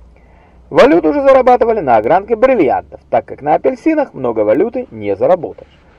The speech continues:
К тысяча девятьсот шестьдесят пятому сорок второе, сорок два процента объема израильского промышленного экспорта составляли обработанные промышленные алмазы и ограненные бриллианты. Прочие отрасли все еще могли дать стране достаточно валюты,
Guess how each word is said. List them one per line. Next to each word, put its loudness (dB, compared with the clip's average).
К -20
тысяча -10
девятьсот -10
шестьдесят -8
пятому -2
сорок -2
второе, -4
сорок 0
два -2
процента -6
объема -6
израильского -4
промышленного -6
экспорта -2
составляли 0
обработанные -2
промышленные -8
алмазы 0
и -4
ограненные -2
бриллианты. -6
Прочие 2
отрасли 0
все -10
еще -10
могли -6
дать 0
стране -10
достаточно -6
валюты, -8